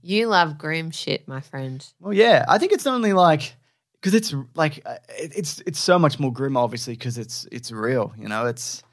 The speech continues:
Speaker 1: Yeah,
Speaker 2: it's
Speaker 1: completely.
Speaker 2: just, ah, it's just, yeah. And I don't know, 'cause, like, you hear the,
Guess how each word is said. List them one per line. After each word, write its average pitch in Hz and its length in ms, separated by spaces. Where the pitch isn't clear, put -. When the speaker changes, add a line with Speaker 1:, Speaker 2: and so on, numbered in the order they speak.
Speaker 1:
Yeah, 139 380
Speaker 2:
it's 139 260
Speaker 1:
completely. 147 600
Speaker 2:
just, - 40
ah, 120 220
it's - 160
just, 131 220
yeah. 107 320
And 180 160
I 208 160
don't 233 100
know, 240 140
'cause, 185 160
like, 185 160
you 175 80
hear 196 240
the, 156 200